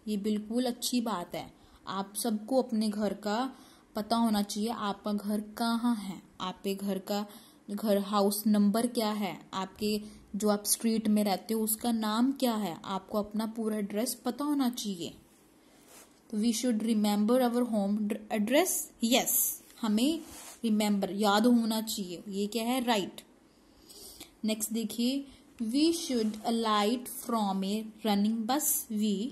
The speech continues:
should alight from a running bus? क्या हमें चलती बस से उतरना चाहिए? No, इससे क्या हो सकता है? एक्सीडेंट हो सकता है, हमें चोट लग सकती है।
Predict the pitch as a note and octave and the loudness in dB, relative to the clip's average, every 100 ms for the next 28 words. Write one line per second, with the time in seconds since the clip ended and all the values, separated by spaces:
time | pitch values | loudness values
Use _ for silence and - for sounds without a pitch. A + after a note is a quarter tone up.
0 | - - B3+ G3+ A#3 - - - - - | -8 -4 0 0 -2 -6 -20 -20 -20 -6
1 | G3+ G3 G3 F3+ F3+ B3 - - - - | 0 2 0 -2 -2 -2 -4 -18 -20 -20
2 | - A3+ G#3 G3+ G#3+ G#3+ F#3+ F#3+ A3+ A3+ | -8 0 2 4 2 2 0 2 2 2
3 | D4 D4 - - C#4+ D4+ D#4 D#4+ D#4 D#4 | 2 2 -2 0 2 4 2 2 2 0
4 | - A3+ G#3+ G#3 B3+ B3 B3 - - B3+ | 2 2 2 0 -2 0 0 0 0 -2
5 | A3 - G3+ G#3 A3+ A#3 C#4+ D4 E4+ F#4+ | -2 0 2 2 2 2 4 4 2 0
6 | - - - _ _ _ - G#3 G#3 G#3 | -14 -20 -20 _ _ _ 0 4 6 4
7 | G3+ F#3+ F3 D3+ - - - G#3 - A#3+ | 4 0 -4 -10 -18 -18 -4 0 0 0
8 | A3+ A#3+ A3+ A#3 A3 A#3 - A#3+ D4 D#4+ | 0 2 2 2 0 -4 -2 0 0 -2
9 | - - G#3 - - A3 C4+ C#4 C4 B3 | -10 -12 -8 -4 -2 2 4 2 0 -4
10 | B3 - A3 G3+ F#3+ G#3+ G3+ A3+ - A#3+ | -6 -4 -2 -2 -4 -2 -2 -2 -4 0
11 | A3 A#3 C4+ C#4+ C#4 B3+ G#3+ - G#3 G3+ | 2 2 4 4 4 -2 -4 -2 0 0
12 | - | -4